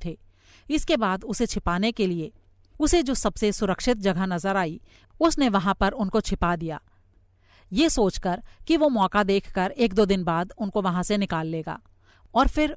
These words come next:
फ्रांसीसी दूतावास या किसी दूसरी जगह, जहां उसे इसकी अच्छी कीमत मिलती,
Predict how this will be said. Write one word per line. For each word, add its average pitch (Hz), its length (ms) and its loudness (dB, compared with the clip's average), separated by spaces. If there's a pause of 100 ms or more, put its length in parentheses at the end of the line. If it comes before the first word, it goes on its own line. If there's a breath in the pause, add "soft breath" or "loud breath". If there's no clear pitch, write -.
फ्रांसीसी 196 520 0
दूतावास 185 640 0 (180 soft breath)
या 294 140 4
किसी 269 280 -2
दूसरी 214 340 0
जगह, 180 340 -2 (320 soft breath)
जहां 240 280 4
उसे 226 240 0
इसकी 233 320 -2
अच्छी 214 280 -2
कीमत 196 300 -2
मिलती, 208 360 -4